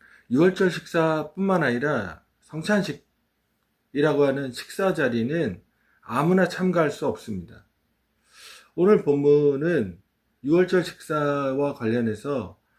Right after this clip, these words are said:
"이방 사람은 먹지 못할 것이나"라고 하며, 어, 이방 사람은 유월절 식사에 참여할 수 없음을 분명히 말합니다. 이방 사람으로 번역된 히브리어 단어는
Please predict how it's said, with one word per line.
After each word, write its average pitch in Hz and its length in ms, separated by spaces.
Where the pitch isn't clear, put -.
"이방 175 380
사람은 160 920
먹지 131 340
못할 147 360
것이나"라고 139 800
하며, 110 680
어, 123 140
이방 160 420
사람은 156 480
유월절 160 400
식사에 147 520
참여할 190 500
수 170 200
없음을 165 640
분명히 143 480
말합니다. 98 680
이방 165 320
사람으로 151 800
번역된 143 560
히브리어 165 420
단어는 127 640